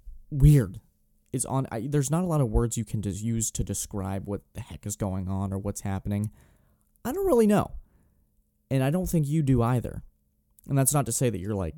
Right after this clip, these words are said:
not, you don't know because of all this other stuff. We just don't have all the information. We don't know what he's thinking. Where's his headspace at? Because he p-, made posts on Instagram that he's some super gremlin or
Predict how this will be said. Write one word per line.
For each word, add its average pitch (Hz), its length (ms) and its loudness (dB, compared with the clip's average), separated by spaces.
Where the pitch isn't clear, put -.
not, 104 280 -4
you 113 100 -6
don't 107 200 -2
know 107 140 -2
because 101 300 -6
of 101 100 -6
all 104 120 -2
this 101 220 -6
other 104 160 -8
stuff. 104 280 -4
We 175 100 -6
just 226 160 -4
don't 151 140 6
have 120 140 4
all 110 80 2
the 110 140 2
information. 113 640 -4
We 160 140 -2
don't 202 260 -2
know 123 400 0
what 127 140 -4
he's 214 360 0
thinking. 76 420 -6
Where's 147 280 0
his 190 120 2
headspace 92 480 0
at? 85 120 -6
Because - 200 -2
he 139 80 -2
p-, 156 100 12
made 160 260 2
posts 160 260 6
on 123 80 -2
Instagram 117 460 -4
that 104 100 -4
he's 117 160 -2
some 131 160 0
super - 380 2
gremlin 92 440 -4
or 95 180 -4